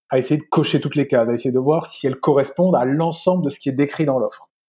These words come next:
Notamment lorsqu'ensuite, on va décrire les compétences requises pour le poste. Parfois, notamment encore une fois sur les, les marques employeurs qui n'ont pas encore une grosse notoriété,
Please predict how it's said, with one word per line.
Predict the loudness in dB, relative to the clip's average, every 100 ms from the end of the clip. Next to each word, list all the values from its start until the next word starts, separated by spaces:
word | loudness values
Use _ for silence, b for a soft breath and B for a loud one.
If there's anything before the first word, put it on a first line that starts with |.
| _
Notamment | -2 0 2 2
lorsqu'ensuite, | 0 -4 -4 -2 0
on |
va | 0
décrire | 0 -2 -2 0 0
les | -2
compétences | -4 -2 -2 0 -4
requises | -6 -4 -4 -2
pour | -2
le | -2
poste. | -4 -12 _ _ B B B
Parfois, | -4 -2 2 4 4 0 -6
notamment | -2 0 2 2
encore | 2 2
une | 0
fois | 0 0
sur | -2
les, | -6 -6 -6
les | -4
marques | -4 -4
employeurs | -4 2 2 2
qui | -2
n'ont | -14
pas | -8
encore | -8 -6 -6
une | -6
grosse | -6 -6 -4
notoriété, | -6 -4 -6 0 -2 -2